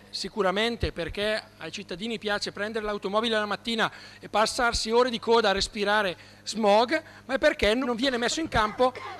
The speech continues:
un piano adeguato in termini di investimenti pubblici per lo sviluppo del trasporto pubblico locale.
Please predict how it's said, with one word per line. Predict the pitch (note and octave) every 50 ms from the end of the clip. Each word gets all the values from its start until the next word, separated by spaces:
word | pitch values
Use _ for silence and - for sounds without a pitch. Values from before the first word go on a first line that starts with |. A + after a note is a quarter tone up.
| - - - - -
un | D4+ D#4 D4 - -
piano | A3 C4 B3+ C4 C4 A#3+ G#3+
adeguato | G#3+ G#3+ B3 G#3 A#3 A3 G#3+ A3 G#3+ - - C4 C4 C#4 D4+ - - - -
in | B3 B3+ A#3
termini | - G3+ G3 G3 G#3 G#3+ A3 A3 A3+ A#3+ - - - - - - - - - _ - - - - - - - - -
di | G3 G#3+ G3 E3+ - - -
investimenti | - A#3 A#3 A3 A#3 - - B3+ A#3 A3+ G#3+ F#3+ - C#4 -
pubblici | - A3 F#3+ F3 F#3+ G3 - - A3+ G#3+ - - - - - - - - -
per | - G#3+ G3+ G#3
lo | G#3+ G#3
sviluppo | F#3+ F3+ A3 G#3+ F#3+ - -
del | G3 F#3
trasporto | G#3+ G3 - - E3 D3+ - E3
pubblico | D3 D#3+ D#3 D#3+ C#3+ - D#3+
locale. | D3+ C#3 - D3 C3+ C3 B2+ C3+ C3+